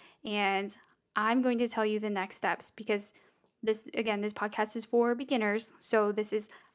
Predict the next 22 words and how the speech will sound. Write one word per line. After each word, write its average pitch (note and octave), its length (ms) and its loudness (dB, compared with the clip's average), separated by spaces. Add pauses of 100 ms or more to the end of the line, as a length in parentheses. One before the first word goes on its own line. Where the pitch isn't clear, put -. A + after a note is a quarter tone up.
I A3 80 2
have A3 400 6
an A3+ 100 0
idea G#3 600 -2
and G#3 140 -4
I G3+ 120 -4
don't G3+ 240 -4
know G#3 80 -4
what F#3+ 200 0
to G#3 100 -10
do G#3 160 -4
now. - 260 -4 (520)
If B3 120 -8
you D4 120 4
are B3 100 4
bringing C#4+ 360 4
this C#4+ 220 0
idea A3 500 2
up A#3+ 320 6
to G#3 120 -8
your G3+ 180 -2
friends, B3 720 2